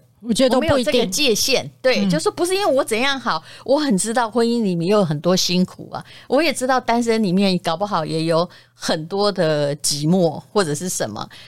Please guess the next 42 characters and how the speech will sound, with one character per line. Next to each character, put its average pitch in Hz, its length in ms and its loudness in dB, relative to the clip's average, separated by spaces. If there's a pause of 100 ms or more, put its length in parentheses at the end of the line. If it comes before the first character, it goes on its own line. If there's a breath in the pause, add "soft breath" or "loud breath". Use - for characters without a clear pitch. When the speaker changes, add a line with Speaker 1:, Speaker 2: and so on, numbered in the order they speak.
(100 loud breath)
Speaker 2:
那 254 220 0 (280 soft breath)
就 277 120 0
是 277 180 -2
如 269 180 0
果 330 100 4
你 226 100 2
选 170 300 0
择 165 140 0
一 202 100 -4
条 156 320 -4
路 185 220 -2
哦， 139 260 -6
那， 233 240 0 (480 soft breath)
呃， 170 320 0 (160)
碰 269 180 2
到 254 120 2
变 220 400 -2
数， 208 260 -8
那 208 160 -2
就 202 300 -6
接 190 160 -4
受 190 160 -4
那 180 100 0
个 165 80 -2
变 170 240 0
数。 - 240 -6 (260 soft breath)
那 240 120 0
如 240 100 2
果 247 140 0
可 185 240 0
以 202 100 0
就 202 140 -2
走 185 160 -2
下 180 180 -6
去， - 160 -8
这 233 180 -8
不 - 140 -14
是 208 340 -16
比 185 140 -12
较 214 140 -14
好 - 220 -16
吗？ - 140 -18